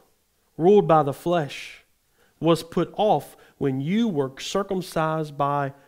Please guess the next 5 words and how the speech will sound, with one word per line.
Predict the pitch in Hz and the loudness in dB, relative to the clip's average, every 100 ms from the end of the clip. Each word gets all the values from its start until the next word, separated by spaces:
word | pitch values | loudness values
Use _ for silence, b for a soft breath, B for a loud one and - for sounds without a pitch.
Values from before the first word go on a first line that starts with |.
| b | b
Christ. | - 143 127 113 - - | -14 -10 -8 -10 -16 -18
Notice | 147 151 165 180 175 | -8 -2 0 -2 -4
that. | 156 131 131 b b b | -8 -8 -10 b b b
Your | 147 156 226 226 220 - | 0 4 6 6 2 -6
whole | - 190 180 | 2 2 2